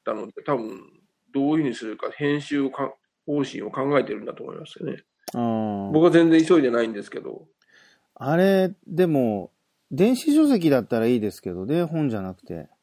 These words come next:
Speaker 1: あー、はいはいはい。
Speaker 2: 買い、買いやすいじゃないですか、電子書籍って。
Speaker 1: あー、そうですね。あ、それ、その現代座禅講義も、あの、角川文庫の、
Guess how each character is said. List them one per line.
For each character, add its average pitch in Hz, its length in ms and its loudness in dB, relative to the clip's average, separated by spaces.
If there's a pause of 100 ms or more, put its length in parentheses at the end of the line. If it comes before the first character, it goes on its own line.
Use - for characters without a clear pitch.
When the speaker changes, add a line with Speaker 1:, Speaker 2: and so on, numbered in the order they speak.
(580)
Speaker 1:
あ - 60 0
ー、 - 20 4
は 113 580 0
い 113 40 -14
は 107 80 -18
い 113 120 -14 (200)
は - 60 -10
い。 - 20 -12
Speaker 2:
買 165 320 0
い、 - 40 -10
買 175 200 -2
い - 20 2
や 180 120 0
す 196 120 0
い 170 140 2
じ 135 80 0
ゃ 117 60 -2
な 107 80 -4
い 95 60 -6
で 90 100 -8
す - 100 -20
か、 87 140 -10
電 104 180 -6
子 101 40 -12
書 110 100 -8
籍 101 240 -14
っ 131 40 0
て。 117 60 0
Speaker 1:
あ - 20 0
ー、 113 60 -2 (1400)
そ - 180 -2
う - 40 -6
で - 60 -14
す - 100 -16
ね。 - 100 -10 (180)
あ、 143 160 8
そ 190 160 8
れ、 180 120 8
そ 185 80 6
の 170 80 8
現 196 240 6
代 220 140 10
座 214 140 6
禅 214 200 6
講 208 180 8
義 135 120 6
も、 156 300 6
あ 117 40 2
の、 113 560 -8 (560)
角 202 260 -2
川 196 260 4 (920)
文 156 240 -8
庫 107 160 -18 (400)
の、 120 140 -14